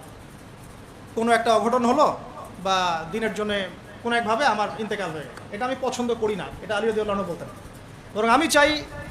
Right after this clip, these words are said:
দিনের জন্য আমি খেদমতের পর খেদমত করতে থাকি এবং কষ্টের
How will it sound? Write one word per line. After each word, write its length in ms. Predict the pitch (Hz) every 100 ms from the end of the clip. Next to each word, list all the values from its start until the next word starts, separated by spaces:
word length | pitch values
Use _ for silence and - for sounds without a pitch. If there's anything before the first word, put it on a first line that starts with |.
| - - 160
দিনের 240 | 262 285
জন্য 220 | 269 277
আমি 280 | 254 254 254 233 - -
খেদমতের 360 | 233 254 254 247
পর 100 | 240 226
খেদমত 240 | 226 233
করতে 260 | 233 226 214
থাকি 240 | 214 214
এবং 320 | 208 208 254 - 247
কষ্টের 280 | 247 -